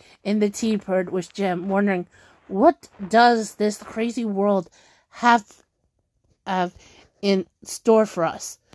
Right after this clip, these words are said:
The coolest part of, uh, for me is that my kids get to s-,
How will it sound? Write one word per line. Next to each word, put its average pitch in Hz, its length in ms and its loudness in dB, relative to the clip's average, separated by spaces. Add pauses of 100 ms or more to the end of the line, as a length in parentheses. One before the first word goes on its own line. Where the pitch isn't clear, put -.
(280)
The 226 80 -4
coolest 330 380 4
part 254 320 4
of, 220 340 -6 (300)
uh, 196 180 0 (160)
for 247 240 0
me 233 300 2
is 208 180 -4
that 208 240 2
my 202 200 0
kids 240 380 -4
get 214 280 -4
to 214 100 -10
s-, - 400 -14